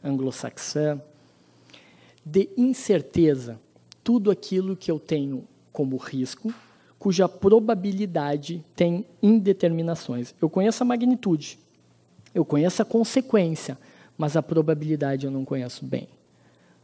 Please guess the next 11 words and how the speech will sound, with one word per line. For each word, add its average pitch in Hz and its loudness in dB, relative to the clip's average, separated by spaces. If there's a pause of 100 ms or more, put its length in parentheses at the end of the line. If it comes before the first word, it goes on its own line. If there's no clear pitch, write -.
(680)
Outra 214 8
terminologia 170 2
muito 170 -2 (400)
boa 165 4
para 156 0
eu 151 4
dar 143 -2
a 170 6
intensidade 160 -2
da 139 -4
precaução 143 -6